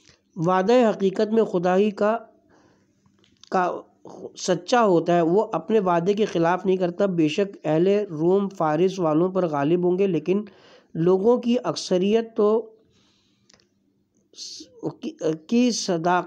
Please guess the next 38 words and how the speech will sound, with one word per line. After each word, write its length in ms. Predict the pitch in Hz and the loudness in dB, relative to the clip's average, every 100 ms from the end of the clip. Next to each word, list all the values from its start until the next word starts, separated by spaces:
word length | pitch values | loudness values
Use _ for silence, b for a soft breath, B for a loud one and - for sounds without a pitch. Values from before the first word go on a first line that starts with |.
| 202 | -2
वादा 340 | 175 175 190 | 0 2 4
इलाही 440 | 233 208 175 175 208 | 2 4 4 4 2
की 120 | 214 | 0
सदाकत 500 | 196 165 165 160 202 | 0 0 0 0 0
नहीं 220 | 190 190 | 2 2
जानती, 420 | 170 151 160 190 | 2 0 0 0
और 300 | 175 180 202 | 0 0 2
वो, 440 | 196 220 226 233 - b b b b 196 | 2 2 2 0 -6 b b b b 0
और 100 | 220 | 2
ना 200 | 214 233 | 4 4
वो 200 | 226 220 | 4 4
लोग 360 | 208 220 220 | 4 2 2
पैगंबरों 540 | 190 175 185 190 208 214 | 0 2 2 2 4 2
की 120 | 214 | 0
ख़बरों 360 | - 165 185 | 0 2 2
पर 160 | 202 214 | 2 0
यकीन 420 | 185 160 - 202 | 0 0 0 0
करते 280 | 190 190 170 | 0 -2 0
हैं। 120 | 156 | 0
इन 300 | 196 202 214 - b b b b b - | 0 -2 -4 -10 b b b b b -2
आयतों 440 | 180 208 214 240 | 2 2 2 2
के 120 | 233 | 2
नाजिल 340 | 208 185 180 202 | 2 2 2 2
होने 240 | 190 190 | 2 2
का 120 | 196 | 0
सबब 400 | 190 185 175 196 | 0 -2 -2 0
ये 100 | 190 | 2
मशहूर 380 | 196 170 - 175 | 2 0 0 0
है 60 | 196 | 2
कि 100 | 196 | 0
जब 220 | 185 175 | 0 -2
आ 240 | 170 185 | 0 0
हज़रत 240 | 175 170 190 | 2 0 0
मक्के 340 | 170 147 - | 0 -2 -2
में 220 | 190 196 185 | 2 2 2
थे, 180 | 185 | 0
मुसलमानों 760 | 208 185 156 165 165 165 180 202 | 0 -2 -4 -2 0 2 2 2
और 260 | 170 180 | 2 0